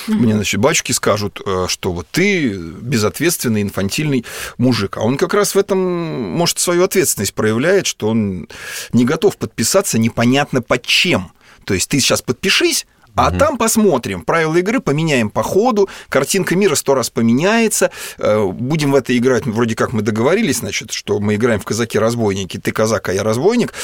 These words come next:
Speaker 2: Вот, а по ходу игры вдруг оказалось, что всё совсем не так, а наоборот, ты разбойник, я казак.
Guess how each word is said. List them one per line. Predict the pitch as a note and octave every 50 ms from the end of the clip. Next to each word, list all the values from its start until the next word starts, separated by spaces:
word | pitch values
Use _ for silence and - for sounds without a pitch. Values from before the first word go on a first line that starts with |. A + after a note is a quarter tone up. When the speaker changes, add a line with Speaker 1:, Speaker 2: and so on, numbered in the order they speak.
| - - -
Speaker 2:
Вот, | A2+ B2 G#2+ G2+
а | A2
по | F#2+ -
ходу | A2+ - - E3 B2+ C3
игры | C3 B2+ D3 F#3
вдруг | D3+ A#2+ A2+ G#2+
оказалось, | - - B2+ A#2 A#2 C3 A2+ G#2+
что | - A2
всё | G2 - A2+
совсем | G#2 - F2+ - - - F#2
не | F#2 F2+
так, | E2+ - D3 E3 - A#2
а |
наоборот, | G#2+ G#2+ B2 C3 B2+ -
ты | - D3
разбойник, | C#3 C3+ B2 A#2+ B2+ C#3 B2+ A#2 A2+ A2 -
я | A#2
казак. | A2+ - A#2 A2 A2+ A2 G#2+ -